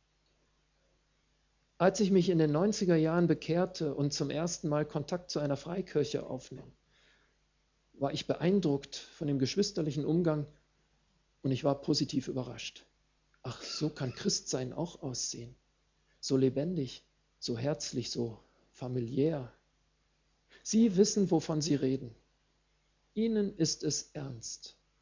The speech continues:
Sie machen keine halben Sachen. Eine Gemeinschaft getragen von der Liebe Christi. Es entstand im Laufe der Zeit immer mehr ein klares Bild in meinem Kopf von dem, wie ein Christ sich zu verhalten hat,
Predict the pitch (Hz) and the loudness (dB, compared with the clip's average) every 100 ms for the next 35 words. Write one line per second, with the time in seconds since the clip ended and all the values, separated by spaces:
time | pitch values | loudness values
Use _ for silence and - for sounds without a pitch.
0 | _ _ _ - 156 160 175 196 160 143 | _ _ _ -4 0 2 2 0 0 -2
1 | 117 123 120 120 113 - - _ _ - | 0 -2 -2 -4 -4 -10 -20 _ _ -18
2 | - - _ - _ _ _ _ - 147 | -18 -20 _ -20 _ _ _ _ 0 2
3 | 139 135 139 196 - 175 - 135 - 156 | 4 4 2 0 0 -2 0 -2 2 0
4 | 156 147 - 135 131 135 131 127 - 117 | 0 -2 -2 0 0 0 0 0 -4 -10
5 | - - - _ _ _ _ _ _ _ | -10 -12 -18 _ _ _ _ _ _ _
6 | _ _ _ _ _ _ _ _ - _ | _ _ _ _ _ _ _ _ -20 _
7 | _ 175 180 - - 160 156 - 180 202 | _ 0 2 0 -4 -4 -2 -2 -2 -4
8 | 208 - - 143 143 185 202 160 143 - | -4 -10 -2 2 4 4 4 2 2 2
9 | 165 175 170 151 160 180 160 147 - 156 | 2 2 2 2 2 2 0 -2 0 0
10 | 156 - - 196 190 160 139 135 135 - | 0 2 6 6 4 0 0 0 -2 -4
11 | 190 - 143 131 170 185 147 147 143 - | -6 -4 -2 2 2 2 0 -2 -4 -2
12 | - 175 - - 151 151 - 180 - 139 | 0 0 -2 -2 -2 -2 -8 -8 -4 -4
13 | 147 147 147 117 117 - | -4 -6 -6 -8 -10 -12